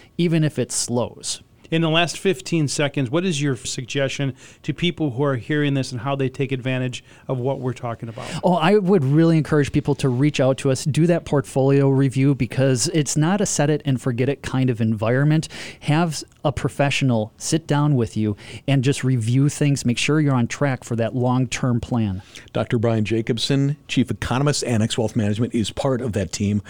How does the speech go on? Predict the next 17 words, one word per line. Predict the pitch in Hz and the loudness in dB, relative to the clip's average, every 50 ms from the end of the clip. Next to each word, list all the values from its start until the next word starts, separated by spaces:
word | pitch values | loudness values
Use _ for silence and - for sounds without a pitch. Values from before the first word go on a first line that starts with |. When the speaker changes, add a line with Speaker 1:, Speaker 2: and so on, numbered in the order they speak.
| - - - - - - - - - - - - | -14 -14 -14 -14 -16 -16 -18 -20 -20 -8 -4 0
Speaker 3:
Our | 190 | 2
investment | 214 135 127 123 113 - 143 113 90 | 2 2 2 0 0 0 0 -2 -2
team | - - 104 95 92 98 | 0 0 0 2 2 0
is | - 95 95 | 0 -2 -2
stacked. | - - - - 104 90 87 82 - - - - - - - | -2 -2 -2 -2 -2 -2 -2 -4 -6 -10 -14 -14 -18 -20 -20
That's | - - - | -18 -8 -6
why | 180 190 | -2 0
we | 185 156 | 0 0
talk | - - 127 120 - | 0 0 -2 -2 0
about | 127 - 98 | -2 -2 -2
the | - 170 | 0 -2
markets | 92 92 92 - 104 - | -2 -2 -2 -4 -6 -6
a | - 87 | -4 -4
lot, | 85 85 85 85 | -4 -2 -4 -4
because | - - - 107 87 85 | -6 -6 -6 -6 -4 -4
we | 95 | -6
can. | 85 - - - 110 101 90 82 78 73 78 | -6 -6 -4 -4 -2 -2 -2 -4 -6 -8 -8